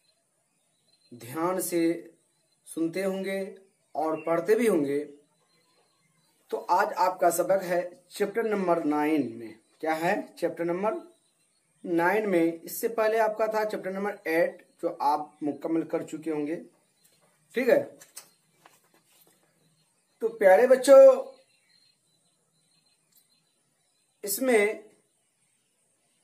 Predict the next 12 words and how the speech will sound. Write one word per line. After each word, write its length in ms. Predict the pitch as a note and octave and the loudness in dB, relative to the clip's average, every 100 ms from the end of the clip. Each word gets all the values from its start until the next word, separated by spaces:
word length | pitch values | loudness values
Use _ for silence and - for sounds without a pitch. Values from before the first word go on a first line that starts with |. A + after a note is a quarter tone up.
| _ - | _ -6
चैप्टर 300 | G#3+ G#3+ A#3+ | -4 0 0
नंबर 200 | B3 B3 | 0 -2
नाइन 400 | A3 G3+ G3 A#3 | 0 0 2 0
में 440 | A3+ F3 F#3 - - _ _ _ - | 2 2 0 -6 -20 _ _ _ -8
लिखा 380 | D#3 F3 - A#3+ | -4 -4 -2 0
है 280 | A#3 B3 G#3+ | 2 0 0
मेहमान 520 | G#3 G3+ G3+ A3 A3 | -2 -2 -2 -2 -2
की 180 | A3 G#3+ | -4 -8
खातिर। 720 | - E3+ E3 G3 D#3+ - - _ _ _ - | -2 -2 0 -2 -4 -6 -20 _ _ _ -10
क्या 100 | E3 | -4
लिखा 240 | - G3+ | -2 0
है? 360 | G#3+ F4 - | 2 0 -2